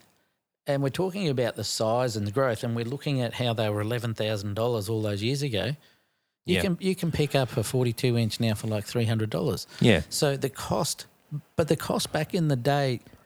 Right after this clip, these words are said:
Speaker 2: Yep.
Speaker 1: for a T V might have been four to six hundred dollars, which
Speaker 2: Yes.
Speaker 1: would have been equivalent to,
Speaker 2: A lot
Speaker 1: I
Speaker 2: of
Speaker 1: would
Speaker 2: money.
Speaker 1: say, you know, six to eight thousand dollars these days.
Speaker 2: Yeah.
Speaker 1: Where we're not spending that.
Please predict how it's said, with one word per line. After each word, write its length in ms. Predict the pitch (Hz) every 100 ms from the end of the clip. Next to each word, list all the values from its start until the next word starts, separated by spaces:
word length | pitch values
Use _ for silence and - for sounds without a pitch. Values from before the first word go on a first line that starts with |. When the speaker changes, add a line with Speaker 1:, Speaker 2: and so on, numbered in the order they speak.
| _ _ -
Speaker 2:
Yep. 160 | 87 143
Speaker 1:
for 100 | 127
a 60 |
T 280 | - 143 139
V 240 | 139 160
might 200 | 113 123
have 80 | 123
been 160 | 127 120
four 260 | - 135
to 60 | 117
six 280 | - 131 -
hundred 240 | 120 107
dollars, 480 | 131 156 123 - - -
which 120 | 147
Speaker 2:
Yes. 140 | -
Speaker 1:
would 140 | 135 127
have 100 | 113
been 180 | 123 113
equivalent 580 | - 151 151 139 98 -
to, 520 | - 147 113 104 147 - _ _ - -
Speaker 2:
A 80 | 95
lot 180 | 120 123
Speaker 1:
I 20 |
Speaker 2:
of 60 |
Speaker 1:
would 80 | 120
Speaker 2:
money. 160 | 104 98
Speaker 1:
say, 320 | 135 120 110
you 220 | 107 127 113
know, 120 | 110
six 300 | - 131 -
to 140 | 104 117
eight 160 | 113
thousand 320 | 120 113 110 113
dollars 280 | 110 110
these 300 | 135 170 160
days. 340 | - - 82 117
Speaker 2:
Yeah. 240 | 98 71
Speaker 1:
Where 140 | 143 131
we're 120 | 156
not 200 | 147 -
spending 280 | 139 147
that. 60 | 87